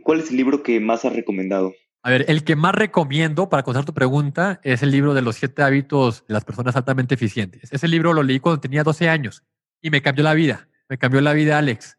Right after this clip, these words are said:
Speaker 2: Particularmente el foco en gana-gana,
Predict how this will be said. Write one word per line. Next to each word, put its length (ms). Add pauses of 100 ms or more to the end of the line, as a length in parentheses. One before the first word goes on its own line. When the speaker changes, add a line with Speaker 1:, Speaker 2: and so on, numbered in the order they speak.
(160)
Speaker 2:
Particularmente 1200
el 200
foco 600
en 140
gana-gana, 760